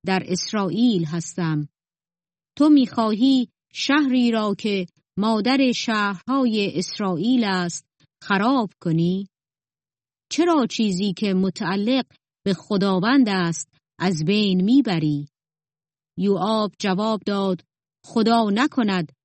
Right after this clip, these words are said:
که من آن را نابود یا خراب کنم. اما در اینجا شخصی است به نام شبع پسر بکری از کوهستان افرایم. او در مقابل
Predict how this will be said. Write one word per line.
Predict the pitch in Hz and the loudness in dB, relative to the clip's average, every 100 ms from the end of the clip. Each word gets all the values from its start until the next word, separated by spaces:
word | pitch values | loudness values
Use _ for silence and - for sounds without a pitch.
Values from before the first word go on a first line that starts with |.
| _ - | _ -6
که | 202 | 0
من | 196 254 269 | 2 2 0
آن | 214 233 | 0 0
را | 202 208 190 | 0 -2 0
نابود | 180 196 190 170 220 247 202 156 _ _ 170 | 0 0 0 0 0 0 0 -4 _ _ -4
یا | 208 190 | 0 0
خراب | 170 - 196 220 254 185 - | -2 -4 0 2 0 -2 -6
کنم. | 175 160 156 156 151 _ _ _ _ _ _ _ _ _ | -4 -2 -2 -4 -8 _ _ _ _ _ _ _ _ _
اما | 214 226 208 208 | 2 2 2 0
در | 190 196 | 0 0
اینجا | 196 190 226 254 247 233 _ _ - | 2 0 0 0 0 -4 _ _ -12
شخصی | - 302 - - 294 254 | 0 0 0 0 2 4
است | 254 - 170 | 2 -2 -2
به | 196 | 0
نام | 208 226 208 185 | 2 0 0 -2
شبع | 165 - 196 175 247 - - _ _ - | -4 -4 -4 0 -2 -2 -10 _ _ -6
پسر | 185 233 220 214 175 | -2 0 0 0 0
بکری | 180 - - 240 277 269 _ _ _ - | -2 -2 -2 2 2 0 _ _ _ -4
از | 214 - | -4 -4
کوهستان | - 226 185 208 - 269 330 240 214 | -4 -4 -2 -6 -2 2 4 4 0
افرایم. | 175 180 185 190 175 190 165 147 _ _ _ _ _ _ _ _ _ | -4 -6 -4 -2 0 0 -2 -4 _ _ _ _ _ _ _ _ _
او | 214 220 | -2 0
در | 185 208 208 | 0 0 0
مقابل | 202 196 202 190 269 277 | -2 -2 -2 2 2 4